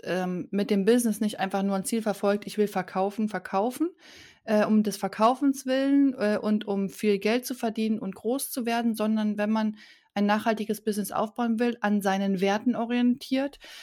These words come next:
dann, ähm, kommt man um die Beschäftigung mit seiner eigenen Persönlichkeit nicht herum. Und ich finde die Phase, die ich jetzt durchmache, total wichtig, bevor ich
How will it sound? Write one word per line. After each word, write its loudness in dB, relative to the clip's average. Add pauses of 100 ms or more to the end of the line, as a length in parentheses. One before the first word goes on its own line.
(200)
dann, 4 (180)
ähm, 2
kommt 2
man 6
um 4
die 2
Beschäftigung 0
mit 2
seiner 2
eigenen 2
Persönlichkeit 2
nicht -4
herum. -6 (520)
Und 4
ich -2
finde 4
die 0
Phase, 0 (120)
die -2 (180)
ich -4
jetzt 0
durchmache, 0
total -4
wichtig, -4
bevor -2
ich -8